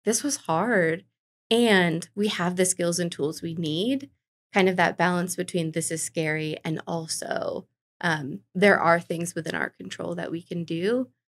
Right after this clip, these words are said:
Um, so really just intentionally, it's instinct, right? To be like, "Oh, let's do something fun to distract you," or,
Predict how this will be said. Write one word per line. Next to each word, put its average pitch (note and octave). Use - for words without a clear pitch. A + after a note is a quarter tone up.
Um, F3+
so A3+
really G3
just F#3
intentionally, F3+
it's F#3
instinct, G#3+
right? E3+
To -
be G3
like, F#3
"Oh, C#4+
let's -
do A#3+
something A#3+
fun G3
to F#3
distract F3+
you," D3+
or, D#3+